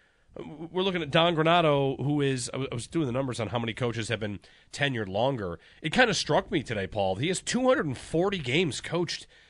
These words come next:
as the Sabres coach. I did not realize it was that many seasons,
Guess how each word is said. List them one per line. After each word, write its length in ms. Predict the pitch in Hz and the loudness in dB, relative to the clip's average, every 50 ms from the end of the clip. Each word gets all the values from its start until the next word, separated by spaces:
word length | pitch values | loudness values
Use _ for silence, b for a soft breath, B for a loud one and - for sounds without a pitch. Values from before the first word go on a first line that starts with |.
| b b b | b b b
as 220 | - 113 113 107 101 | -2 -2 -2 -2 -2
the 80 | 117 | -6
Sabres 360 | - - 127 110 101 104 101 - | -6 -4 -4 -4 -4 -4 -6 -4
coach. 260 | - 107 98 - 143 | -4 -4 -2 -2 -4
I 40 | 151 | -4
did 100 | 180 208 | -2 -2
not 240 | 240 240 220 175 | -2 -4 -4 -6
realize 380 | 160 175 220 220 202 139 110 - | -6 -6 -4 -2 -2 -2 -2 -2
it 60 | 113 | -4
was 140 | 113 104 98 | -6 -6 -2
that 240 | 120 139 160 - 156 | 0 0 0 0 0
many 220 | 160 160 156 139 | -2 -2 -2 -2
seasons, 720 | - - - 143 180 208 160 135 104 92 87 82 - - | -2 -4 -4 -4 -4 -4 -4 -6 -6 -6 -8 -8 -10 -12